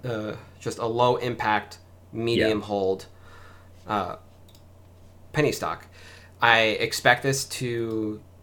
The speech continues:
Speaker 1: the foil to easily crest five if this deck starts to pick up on Moto, if, if Moto continues to be mono inverter, and the next bunch of events that we move into are gonna be Pioneer.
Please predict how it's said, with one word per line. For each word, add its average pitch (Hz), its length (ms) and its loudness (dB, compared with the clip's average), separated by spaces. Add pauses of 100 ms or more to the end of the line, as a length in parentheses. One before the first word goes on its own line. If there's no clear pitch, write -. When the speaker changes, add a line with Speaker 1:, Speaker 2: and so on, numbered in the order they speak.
(1080)
Speaker 1:
the 120 100 -2
foil 143 580 2
to 113 480 -4
easily 127 460 0
crest - 380 -4
five 117 380 -2
if 110 80 -8
this 107 160 -8
deck 101 200 -4
starts 107 260 -6
to 113 80 -8
pick 117 200 -6
up 107 220 -6
on 107 340 -2
Moto, 104 380 -2
if, 117 120 -8 (240)
if 110 140 -4
Moto 110 240 -2
continues 107 360 -6
to 110 80 -12
be 101 160 -6
mono 98 400 -2
inverter, 131 500 2
and 113 100 0
the 110 60 -2
next 107 280 -2
bunch 110 240 -4
of 107 240 -4
events 110 260 -4
that 113 80 -6
we 101 120 -6
move 104 160 -4
into 113 220 -4
are 113 60 -4
gonna 107 140 -4
be 101 80 -4
Pioneer. 104 600 -4